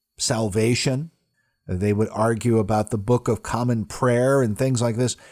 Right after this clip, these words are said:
They would argue about theological issues that many people came to the conclusion of should really be a matter of personal conscience as to how a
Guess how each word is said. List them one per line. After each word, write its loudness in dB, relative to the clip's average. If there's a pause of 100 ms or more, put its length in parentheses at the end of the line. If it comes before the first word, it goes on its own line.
(160)
They 2
would 2
argue 4
about 0
theological 2
issues -2 (760)
that 4
many 4
people 2
came 2
to 0
the 0
conclusion 2
of 2
should -2
really 4
be 2
a 4
matter 0
of -6
personal 0 (160)
conscience -6 (1200)
as -2
to -6
how 0 (100)
a 0